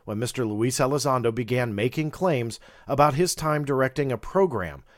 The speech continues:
researching anomalous aerial threats and declared U F Os were indeed real, I was fascinated. But it's no secret as time went on that I had my doubts.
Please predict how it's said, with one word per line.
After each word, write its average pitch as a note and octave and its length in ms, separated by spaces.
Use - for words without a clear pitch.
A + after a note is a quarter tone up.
researching D#3+ 640
anomalous C3 680
aerial C#3 360
threats A2+ 480
and G2 120
declared A#2+ 560
U C#3+ 180
F C3 160
Os C3+ 260
were A2 140
indeed B2 540
real, B2 500
I A#2+ 160
was G3+ 180
fascinated. G2+ 760
But E3 120
it's D#3 180
no F#3+ 160
secret G3 500
as A2 140
time D#3 340
went C3 160
on A#2+ 260
that B2 100
I D3+ 140
had D3 300
my C#3 200
doubts. A2 500